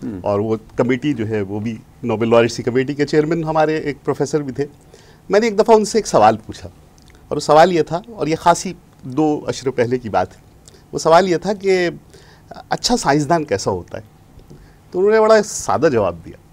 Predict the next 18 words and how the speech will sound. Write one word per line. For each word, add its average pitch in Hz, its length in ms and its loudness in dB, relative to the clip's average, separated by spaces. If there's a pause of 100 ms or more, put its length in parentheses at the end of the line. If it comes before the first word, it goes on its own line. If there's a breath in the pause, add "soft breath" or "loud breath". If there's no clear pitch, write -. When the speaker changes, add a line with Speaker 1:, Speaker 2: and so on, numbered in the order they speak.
(340)
Speaker 2:
और 151 80 -4
उन्होंने 170 120 0
कहा 190 140 2
कि 196 160 -4
मेरा - 400 -2
ख्याल 233 180 2
है 240 60 -2
अच्छा - 440 -4 (140)
साइंसदान 135 500 -4
जो 120 100 -8
है 139 60 -10
वो 190 120 -10
अच्छा - 240 -4
इंसान 107 340 -4
होता 87 240 -14
है - 60 -14 (480)
सबसे - 240 -6
पहले। 107 200 -8